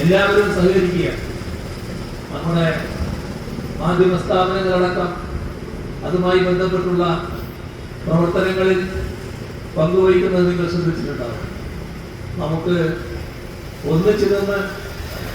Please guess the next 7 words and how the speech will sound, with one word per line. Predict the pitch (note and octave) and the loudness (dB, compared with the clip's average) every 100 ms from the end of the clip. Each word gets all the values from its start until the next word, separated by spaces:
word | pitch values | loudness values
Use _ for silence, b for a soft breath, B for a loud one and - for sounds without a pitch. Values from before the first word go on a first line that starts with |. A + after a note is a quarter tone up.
| - - - - - | -8 -10 -10 -4 2
ഇതിനെതിരെ | E3+ F#3 F3+ F3+ F3+ E3+ - - - - - - - - - - | 6 6 6 6 6 4 0 -4 -6 -6 -8 -10 -10 -12 -12 -8
പോരാടേണ്ടതായിട്ടുണ്ട്. | E3 E3+ F3 F3 E3 D#3 D3 C#3+ C#3 D#3+ - - - - - - - - - - - - D#3+ | 2 4 6 6 4 2 2 0 -2 -4 -6 -8 -10 -10 -10 -10 -8 -8 -10 -10 -8 -2 2
ഏതെങ്കിലും | F3+ F3+ F#3 F#3 F3+ F3+ - - - - - - - - - | 4 6 6 4 2 -2 -6 -8 -8 -10 -10 -12 -12 -10 -4
ഒരാള്, | E3 G3 G3+ F#3 A#2 A2+ - - - - - E3 | 2 4 6 4 2 -2 -6 -6 -6 -8 -10 -6
അത് | D#3+ F3+ F3+ F3 F3 - - - - | 0 2 2 -2 -8 -8 -10 -12 -10
കുട്ടിയാവട്ടെ | - - F3+ F3+ F3+ F3 F3 F3 E3+ - - - - - - - - | -10 0 4 6 4 4 0 -2 -4 -8 -10 -12 -12 -12 -12 -12 -10
മുതിർന്നയാളാവട്ടെ, | D#3+ F3 F3 F3 E3+ D#3+ C#3+ B2+ A#2 | -4 0 2 2 2 2 0 -2 -6